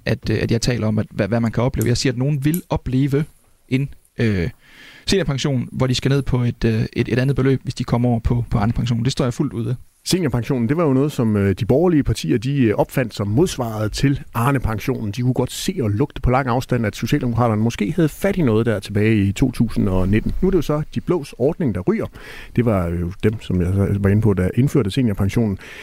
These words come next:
Speaker 2: mens at, øh, Socialdemokratiet var i gang med at indføre Arne-pensionen. Christian Rabjerg Madsen, er de borgerlige bare bedre til at lave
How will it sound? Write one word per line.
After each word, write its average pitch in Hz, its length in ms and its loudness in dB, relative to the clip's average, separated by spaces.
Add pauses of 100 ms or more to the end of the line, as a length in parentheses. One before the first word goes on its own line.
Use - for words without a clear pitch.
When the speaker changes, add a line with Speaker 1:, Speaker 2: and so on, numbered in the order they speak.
(160)
Speaker 2:
mens 156 380 0
at, 110 240 0
øh, 92 560 2
Socialdemokratiet 123 600 0
var 101 80 0
i 98 40 -2
gang 110 220 0
med 110 360 2
at 95 80 0
indføre 113 400 2
Arne-pensionen. 101 640 0 (360)
Christian 110 240 2
Rabjerg 107 240 2
Madsen, 104 300 2
er 107 100 0
de 98 100 -2
borgerlige 160 380 2
bare 139 200 0
bedre 156 260 0
til 165 140 0
at 147 60 2
lave 104 300 2